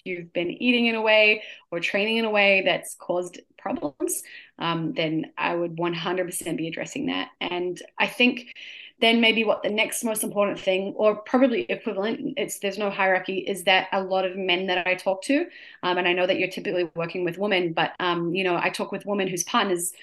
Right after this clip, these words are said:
report some of these symptoms, and then a lot of men that I talk to, they come to me looking for something else. They come to me looking for better performance or more muscle,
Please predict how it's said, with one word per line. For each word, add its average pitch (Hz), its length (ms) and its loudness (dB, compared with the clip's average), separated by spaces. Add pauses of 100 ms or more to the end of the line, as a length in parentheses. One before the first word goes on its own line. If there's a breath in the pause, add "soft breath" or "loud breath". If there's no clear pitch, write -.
(180 loud breath)
report 180 300 0
some 190 100 -2
of 175 40 0
these 165 160 -2
symptoms, 160 380 -2
and 175 140 -2
then 170 100 -2
a 170 80 -2
lot 170 140 0
of 170 80 -2
men 170 160 -2
that 175 100 0
I 233 120 6
talk - 300 -2
to, 165 220 -4 (320 loud breath)
they 202 140 6
come 220 260 -2
to 262 80 4
me 233 140 10
looking 190 260 -2
for 180 60 -8
something - 320 -4
else. - 300 -6
They 170 100 -2
come 196 160 -2
to 214 100 -6
me 202 100 0
looking 190 300 -4
for 160 180 0
better 180 200 2
performance 180 560 -2
or 170 240 -2
more 180 160 0
muscle, - 440 0